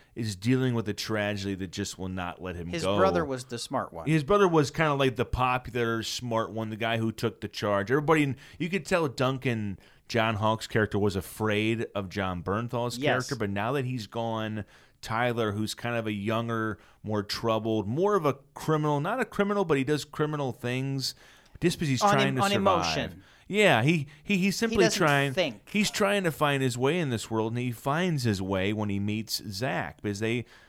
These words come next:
Speaker 1: here, here are two unlikely characters put together o-, on this journey down south to this wrestling school. And I felt like the film didn't play all its cards in the first half. It really got better
Speaker 2: It's short.
Speaker 1: and better
Speaker 2: It's only an hour
Speaker 1: and better.
Speaker 2: thirty-six.
Speaker 1: Yeah, it's, it's, it, it's ninety minutes.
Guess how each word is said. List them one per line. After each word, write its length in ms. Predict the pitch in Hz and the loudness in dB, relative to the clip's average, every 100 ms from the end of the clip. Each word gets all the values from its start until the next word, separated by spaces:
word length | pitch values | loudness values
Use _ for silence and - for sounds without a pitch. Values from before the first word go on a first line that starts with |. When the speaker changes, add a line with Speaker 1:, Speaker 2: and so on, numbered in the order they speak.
| _ | _
Speaker 1:
here, 160 | - 139 | 0 2
here 220 | 135 160 | 4 2
are 60 | 120 | 0
two 320 | - 156 - | 0 0 0
unlikely 720 | 123 117 113 123 165 170 123 107 | -2 -4 -4 -6 -6 -6 -6 -4
characters 680 | - 139 143 - 98 85 | -4 -4 -4 -6 -8 -8
put 280 | - 165 165 | -8 -8 -6
together 640 | 143 113 120 107 92 92 - _ - _ _ | -6 -4 -4 -2 -4 -6 -10 _ -20 _ _
o-, 120 | 104 107 | -6 0
on 220 | 120 117 | 0 2
this 180 | 113 - | -2 -4
journey 380 | - 117 117 | -2 0 0
down 280 | 107 104 101 | -2 -2 -2
south 340 | 98 113 107 101 | -4 -2 -2 -2
to 100 | 104 | -8
this 180 | 95 | -8
wrestling 500 | 95 110 127 - 110 | -6 -6 -6 -6 -8
school. 520 | 95 - 92 87 92 - _ _ _ _ _ _ _ - | -8 -6 -6 -4 -6 -10 _ _ _ _ _ _ _ -6
And 80 | 127 | -4
I 80 | 123 | -2
felt 200 | 170 202 | -2 -2
like 120 | 151 | -4
the 80 | 113 | -4
film 540 | - 127 131 127 117 | -2 0 2 0 -4
didn't 300 | - 123 107 | 0 0 0
play 240 | 123 123 120 | -6 -4 -2
all 200 | 113 113 | -2 -4
its 160 | 110 | -6
cards 420 | - 104 98 107 98 | -6 -4 -4 -4 -8
in 40 | |
the 60 | 95 | -8
first 320 | - 107 - | -4 -4 -2
half. 300 | 110 110 135 | -2 -2 -4
It 160 | 120 113 | -6 -2
really 240 | 127 147 | 0 0
got 320 | 131 110 98 | 0 -4 -4
better 400 | - 101 90 73 - | -4 -2 -4 -8 -12
Speaker 2:
It's 120 | 180 170 | -12 -8
short. 300 | - 381 247 | -4 -2 -2
Speaker 1:
and 80 | 113 | -2
better 400 | 110 98 85 - | -2 -2 -4 -8
Speaker 2:
It's 160 | - | -8
only 180 | 247 254 | -6 -4
an 80 | 214 | -2
hour 140 | 196 | -2
Speaker 1:
and 100 | 98 | -2
better. 220 | 208 107 | -2 -2
Speaker 2:
thirty-six. 240 | 208 92 185 | -2 -2 0
Speaker 1:
Yeah, 220 | 120 87 | 0 -2
it's, 180 | 101 104 | -4 -6
it's, 160 | 107 | -6
it, 140 | 107 120 | -6 -6
it's 220 | 110 - | -8 -10
ninety 420 | 120 117 135 143 113 | -6 -4 -4 -4 -4
minutes. 560 | 104 87 67 - - | -4 -6 -10 -10 -10